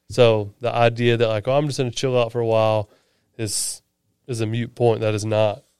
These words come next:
not gonna happen. So, uh, thrill of orthodoxy.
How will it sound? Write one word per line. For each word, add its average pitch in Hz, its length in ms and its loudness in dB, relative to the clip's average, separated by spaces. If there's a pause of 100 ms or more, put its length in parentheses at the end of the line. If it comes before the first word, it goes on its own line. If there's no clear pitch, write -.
(280)
not 117 240 -4
gonna 107 160 -6
happen. 101 440 -8
So, 107 320 0 (640)
uh, 123 260 4
thrill 180 380 8
of 156 80 4
orthodoxy. 170 800 6